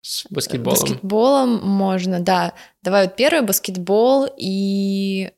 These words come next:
Speaker 2: мне почему-то запомнилась ещ-, ещё история про похищение мальчика.
Speaker 1: Про ребёнка, да. Давай вот эти три, хорошо.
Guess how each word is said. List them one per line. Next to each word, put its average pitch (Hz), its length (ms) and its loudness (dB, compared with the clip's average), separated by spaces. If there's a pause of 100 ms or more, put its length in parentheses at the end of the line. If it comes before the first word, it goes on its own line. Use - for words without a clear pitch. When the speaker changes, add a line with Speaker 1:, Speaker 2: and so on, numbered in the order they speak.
Speaker 2:
мне 196 340 0
почему-то 214 420 -2
запомнилась 202 520 -2
ещ-, - 200 -4
ещё 190 380 -4
история 202 320 -4
про 190 200 -2
похищение 190 540 -4
мальчика. 170 280 -4
Speaker 1:
Про 143 120 4
ребёнка, 131 400 -2
да. 127 180 0
Давай 135 220 -2
вот 135 160 -6
эти - 220 -8
три, - 160 -8
хорошо. - 440 -4